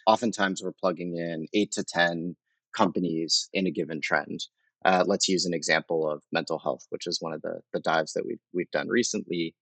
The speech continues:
We'll plug in eight to ten of sort of the marquee names in that space. Our Base eleven software will go out and globally find a thousand plus companies in that s-, in that trend. It then splits them into subtrends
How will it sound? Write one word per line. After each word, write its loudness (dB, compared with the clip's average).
We'll -4
plug 2
in -6
eight 2
to -6
ten -2
of -4
sort -2
of -2
the -4
marquee 0
names -8
in -12
that -4
space. 0
Our 4
Base 6
eleven 4
software 4
will 0
go 4
out 4
and -8
globally 0
find 0
a -8
thousand 4
plus -4
companies -6
in 2
that 0
s-, -4
in 2
that 0
trend. -6
It 4
then 4
splits 0
them 2
into -4
subtrends 0